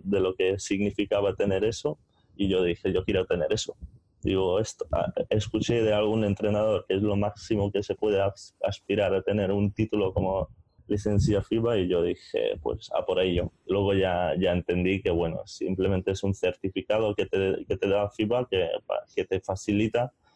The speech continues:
tampoco te asegura de poder entrenar en, en, en países que, bueno, europeos, digamos, con esa licencia, pero bueno, hasta, hasta ahora tampoco disfruté mucho de,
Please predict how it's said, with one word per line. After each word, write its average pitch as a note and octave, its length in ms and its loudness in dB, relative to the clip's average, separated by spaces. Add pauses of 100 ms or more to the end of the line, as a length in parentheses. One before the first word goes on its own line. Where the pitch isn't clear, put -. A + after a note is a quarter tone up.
(200)
tampoco G2 400 0
te F#2 100 2
asegura G#2 540 2
de G2+ 140 2
poder F2+ 280 2
entrenar F2+ 540 2
en, F2 400 0
en, F2+ 420 0
en F2+ 180 0
países - 1200 -2
que, - 180 0 (580)
bueno, F2 280 0
europeos, F#2+ 680 0 (240)
digamos, F#2 360 0 (340)
con F#2 160 -2
esa F#2 160 0
licencia, F#2 580 0
pero F2+ 200 -2
bueno, F#2 240 0 (420)
hasta, - 300 0 (260)
hasta G2 280 -2
ahora F#2+ 460 2
tampoco F#2+ 420 2
disfruté G2 480 -2
mucho G2 280 0
de, F#2 340 0